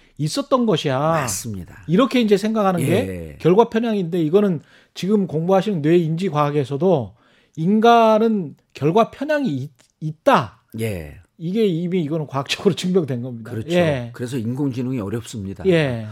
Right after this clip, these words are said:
Speaker 2: 어떤 뇌를 몸-, 그
Speaker 1: 그렇죠.
Speaker 2: 에뮬레이션 할 거냐.
Speaker 1: 그렇죠.
Speaker 2: 근데 아, 이게 이제 재판받을 때 제가 이런 말을 검사한테 해요.
Speaker 1: 음.
Speaker 2: "아니, 당시에 왜 이렇게 확인하지 않았습니까? 당신이 그 고기를 안 갔다고 했는데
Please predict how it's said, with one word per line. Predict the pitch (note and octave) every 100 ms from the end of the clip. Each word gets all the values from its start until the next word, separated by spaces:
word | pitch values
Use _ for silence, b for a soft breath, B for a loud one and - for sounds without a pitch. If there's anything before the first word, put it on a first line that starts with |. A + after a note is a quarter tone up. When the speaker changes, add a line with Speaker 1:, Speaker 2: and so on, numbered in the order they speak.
| A2
Speaker 2:
어떤 | B2 - D3+ B2+
뇌를 | A#2+ A#2+
몸-, | G2 A#2 F#2+
그 | - G2+ - _ B
Speaker 1:
그렇죠. | F3 F3+
Speaker 2:
에뮬레이션 | C#3+ D3 C#3 A#2 A#2+
할 | A2+
거냐. | A#2 A2 F#2+ D#2+
Speaker 1:
그렇죠. | E3 D#3+ - B2+ B2 _
Speaker 2:
근데 | D#3+ E3+ C3 - _ _ _ _ _ _ B B B B B
아, | - A2 A#2
이게 | G#2+ A#2+
이제 | G3 F3 F3
재판받을 | - G#2+ - G#3 G#3+ D#3 -
때 | C3
제가 | G#2+ G#2
이런 | G2 F#2+ F2+ E2+ D#2 C2+ - _ _ _ _ _ _
말을 | G#2+ G2+ G2
검사한테 | - G#2 G2 F2+ -
해요. | F2+ E2 D2+ - F3
Speaker 1:
음. | D3 A#2+ A2 A2 b b b b b b b b b b
Speaker 2:
"아니, | - E3+
당시에 | E3 - E3 - A3
왜 | D#3
이렇게 | C3+ -
확인하지 | C#3 - A#3+ A3 G3+
않았습니까? | F3 C3 A#2 A#2+ G#2+ - F#2+ F#2 G#2 G2 D#2+ -
당신이 | G#2+ A#2 D3 C3
그 | -
고기를 | A2+ A2 A#2+
안 | G2 G#2+
갔다고 | A#2+ B2+ A2 G#2
했는데 | G2+ G2+ G2+ C#3 F2+